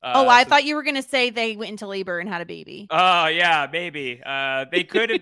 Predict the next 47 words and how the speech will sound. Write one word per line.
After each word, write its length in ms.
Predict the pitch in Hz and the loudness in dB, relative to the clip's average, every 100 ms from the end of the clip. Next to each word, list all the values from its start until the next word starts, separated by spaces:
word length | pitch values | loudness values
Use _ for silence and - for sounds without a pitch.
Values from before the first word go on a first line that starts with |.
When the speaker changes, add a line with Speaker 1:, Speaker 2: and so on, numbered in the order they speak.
| 180 | -6
Speaker 1:
<laughs> 40 | |
Speaker 2:
perhaps 400 | 185 185 202 143 | -2 0 0 -2
during 380 | 123 160 175 185 | -6 -6 -6 -10
the 100 | 165 | -14
kerfluffle 800 | 156 160 - 147 175 139 101 107 | -12 -12 -6 -4 -4 -6 -16 -16
is 140 | 113 110 | -16 -16
a 40 | |
possibility. 880 | - 123 120 113 101 120 123 - - _ _ _ | -10 -8 -10 -16 -14 -12 -12 -14 -20 _ _ _
So 80 | - | -10
Speaker 1:
I 20 | |
Speaker 2:
it's 60 | 277 | -6
Speaker 1:
mean, 100 | 285 | 0
Speaker 2:
just 100 | 294 | 4
Speaker 1:
I 60 | 370 | 6
Speaker 2:
us. 220 | 403 - | 4 4
Speaker 1:
think 100 | - | 2
that 60 | |
having 300 | - 285 277 | 4 2 2
a 40 | 262 | -4
baby 300 | 247 233 220 | -6 -6 -6
qualifies 640 | 233 208 196 180 175 180 | -2 -2 -2 -4 -6 -8
as 100 | 190 | -12
a 60 | 185 | -14
kerfuffle. 640 | 185 - 185 202 175 226 _ _ | -14 -12 -12 -12 -14 -14 _ _
Speaker 2:
That's 300 | 180 226 233 | 4 4 2
a 40 | |
kerfuffle, 720 | 269 247 - 190 175 143 110 - | -6 -6 -2 -4 -4 -6 -10 -12
for 120 | 135 | -18
sure. 100 | - | -14
Speaker 1:
That's 140 | 233 | -8
a 40 | 285 | -6
Speaker 2:
Kerfu-, 180 | 180 208 | -4 -4
Speaker 1:
big 200 | 233 190 | -4 -6
time 120 | 202 | -4
Speaker 2:
ker-, 260 | 208 202 - | -4 -6 -10
Speaker 1:
kerfuffle. 380 | - - - 214 - _ | -20 -20 -18 -18 -20 _
Speaker 2:
kerfluffle 580 | 185 180 - 202 269 330 | -12 -12 -6 -6 -6 -8
or 260 | 359 311 | -10 -10
kerfuffle? 420 | - 190 170 196 269 | -10 -12 -10 -8 -4
Speaker 1:
No, 180 | 453 | 0
it's 160 | 359 - | 0 -2
a 60 | 247 | -8
kerfuffle. 720 | - 208 - 294 523 196 160 | -10 -12 -4 -2 -2 -6 -10
There's 140 | 220 | -8
no 140 | 294 415 | -6 -8
fluffle 640 | - 208 208 330 226 190 | -8 -4 -2 -2 -4 -6
involved. 560 | 185 175 160 180 247 | -6 -6 -2 -2 -4